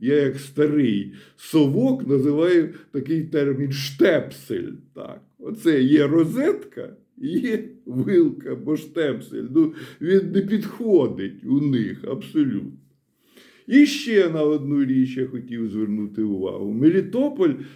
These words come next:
знаходиться на річці Молочній, там Молочний лиман. Є ще така річка, зверніть увагу, які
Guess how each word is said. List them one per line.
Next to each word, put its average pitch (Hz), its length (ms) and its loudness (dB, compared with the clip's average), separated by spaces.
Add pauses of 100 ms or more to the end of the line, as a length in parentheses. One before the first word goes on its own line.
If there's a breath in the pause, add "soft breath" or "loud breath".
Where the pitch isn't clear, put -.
(100)
знаходиться 151 840 -2
на 170 340 2
річці 170 480 0
Молочній, 151 1000 0
там 170 300 -4
Молочний 151 680 2
лиман. 143 680 -4 (800 soft breath)
Є 180 340 4
ще 185 200 2
така 165 440 0
річка, - 640 -6 (160)
зверніть 110 560 -4
увагу, 101 640 -6
які 147 440 -4